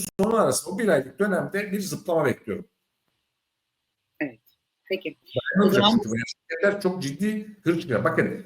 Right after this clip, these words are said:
Speaker 1: birçok şirket şu an, yabancı şirket, Türkiye'de kurulu endüstri şirketi işçi çıkartıyor. Mesela bir şirket var ben biliyorum ki, e, Avrupalı çok önemli bir şirket.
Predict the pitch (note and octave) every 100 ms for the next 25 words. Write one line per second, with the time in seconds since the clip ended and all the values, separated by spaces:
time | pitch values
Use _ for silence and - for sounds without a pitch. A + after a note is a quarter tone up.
0 | - G3 - F#3+ F#3+ F#3+ A2 - C#3+ A#2
1 | - - _ _ _ G#2+ G2 A#2 F3 -
2 | G#2+ - - - C3 G2+ - F2+ - C#3+
3 | B2 B2+ - F#3 - - - - - _
4 | - - - - E2+ - C3+ B2 - -
5 | B2+ F3 C3+ A2 G#2 F#2+ G2 - - _
6 | _ _ A#2 F#2+ - _ _ G#2+ G2+ G#2
7 | G#2+ C3 - B2 G#2+ G#2+ - _ D3 C#3
8 | C3 A#2+ C3 C#3+ - G2+ - E3+